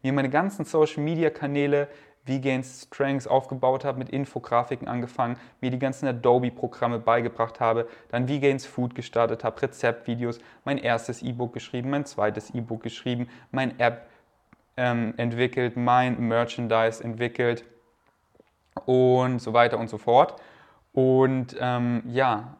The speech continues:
und wir waren halt alle so im Hustle-Mode und weil wir uns halt immer hatten, so im Alltag, weil wir halt zusammen gewohnt haben und so gut, uns so gut verstanden haben, war es einfach so eine gute Zeit. So mit Philipp einfach die besten Routinen, jeden Montag immer zu Kaufland, den Wocheneinkauf und alles war schon so ein,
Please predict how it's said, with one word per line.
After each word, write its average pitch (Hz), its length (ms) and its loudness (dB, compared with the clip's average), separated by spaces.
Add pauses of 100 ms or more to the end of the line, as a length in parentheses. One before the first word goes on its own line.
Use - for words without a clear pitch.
(140)
und 120 160 -2
wir 117 80 0
waren 123 140 4
halt 120 120 2
alle 147 180 6
so 117 80 -2
im 110 140 -4
Hustle-Mode 120 460 0
und 117 80 -2
weil 127 180 2
wir 131 80 0
uns 117 160 -6
halt 113 100 0
immer 113 220 -2
hatten, 160 260 2
so 113 140 -2
im 110 100 -2
Alltag, 147 560 2 (160)
weil 113 120 0
wir 113 60 6
halt 110 100 2
zusammen 113 260 -2
gewohnt 123 300 -2
haben 113 100 -4
und 110 80 -6
so 113 100 -10
gut, 120 200 -8 (160)
uns 110 180 -10
so 117 100 -10
gut 113 140 -8
verstanden 127 360 -6
haben, 110 100 -6
war 110 80 -2
es - 80 -16
einfach 117 180 -6
so 151 380 -4
eine 151 140 -2
gute 135 300 -10
Zeit. 120 340 -2 (480)
So 127 120 -4
mit 135 140 -2
Philipp 170 380 0
einfach 143 300 -4
die - 120 -12
besten 147 400 -4
Routinen, 135 540 -4
jeden 143 380 -2
Montag 147 580 0
immer 139 220 -4
zu - 140 -14
Kaufland, 120 640 -2
den 131 200 -6
Wocheneinkauf 113 800 0 (640)
und 123 260 0
alles 151 240 2
war 143 100 0
schon 131 200 -4
so 117 140 -2
ein, 110 100 -4